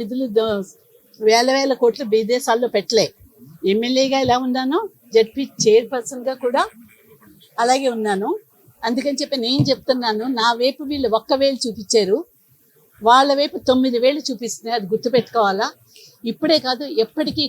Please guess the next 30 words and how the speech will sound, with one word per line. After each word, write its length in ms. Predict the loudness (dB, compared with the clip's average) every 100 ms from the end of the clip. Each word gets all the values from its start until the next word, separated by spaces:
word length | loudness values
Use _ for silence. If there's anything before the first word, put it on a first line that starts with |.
| -2
కూడా 200 | -2 -2 -6 -14 _ _ _ _
నేను 420 | -2 0 2 2 0 -4 -2 2
ఏ 20 | 2 2
పార్టీలో 380 | 0 0 -6 -6 -6
ఉంటే 140 | -6
ఆ 20 | -2 -2
పార్టీకి 300 | -2 -8 -8
సిన్సియర్గా 400 | -2 0 0 -2 -2
పనిచేస్తా. 480 | 0 0 0 -2 -4 -4 -16 -20 _ -6
ఒకప్పుడు 340 | 0 0 2 0 0
అంతకుముందు 400 | -2 -4 -4 -2
నేను 120 | -2 0
కాంగ్రెస్ 360 | -2 -2 -8 -8 -8
పార్టీలో 320 | -6 -6 -6
ఉన్నా, 100 | -6 0 0
కాంగ్రెస్ 300 | 0 -6 -6
పార్టీ 200 | -8 -6 -4
ఎలక్షన్ 420 | -2 -2 -4 -4 -4
ముందు 200 | -4 -4
కూడా 140 | -6 -6
నన్ను 200 | -6 -6 -6
పిలిచారు, 420 | -6 0 0 -2 -16 _ _ _
పిలిస్తే 360 | -2 -2 -2 -4 -2
కూడా 140 | -4
నేను 100 | -2 2
వెళ్ళలేదు, 380 | 2 4 2 2
ఎందుకంటే 240 | -6 -2 4
లేదు 180 | 4 4 0
కేసీఆర్ 480 | 2 2 0 -2 -2
గారు 120 | -4